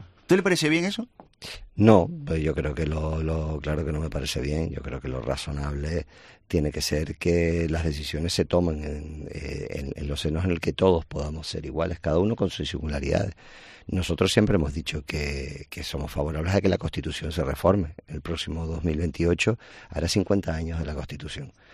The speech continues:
Speaker 2: Una Constitución que se generó y se creó viniendo de una dictadura, eh, de cuarenta años y que obviamente en aquel momento había que cerrar muchas heridas y que muchas cosas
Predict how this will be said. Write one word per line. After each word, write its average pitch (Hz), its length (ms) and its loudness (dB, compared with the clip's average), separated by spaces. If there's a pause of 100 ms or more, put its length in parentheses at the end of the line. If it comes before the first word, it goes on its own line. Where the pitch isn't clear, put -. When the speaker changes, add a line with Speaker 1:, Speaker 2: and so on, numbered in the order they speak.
(380)
Speaker 2:
Una 87 160 0
Constitución 95 680 2
que 80 100 -2
se - 160 -4
generó 73 340 -2
y 78 60 -2
se 76 160 -2
creó 92 400 2
viniendo 82 420 0
de 76 440 -2 (340)
una 80 340 -2
dictadura, 95 720 2 (360)
eh, 78 1000 -2
de 71 120 -6
cuarenta 80 520 2
años 107 380 6
y 92 100 4
que - 160 -4
obviamente 80 600 2 (220)
en 85 180 0
aquel 82 220 -2
momento 87 340 4
había 85 160 8
que 85 100 0
cerrar 80 260 2
muchas 85 360 0
heridas 92 320 4
y 107 60 4
que - 100 2
muchas 85 320 0
cosas 107 340 2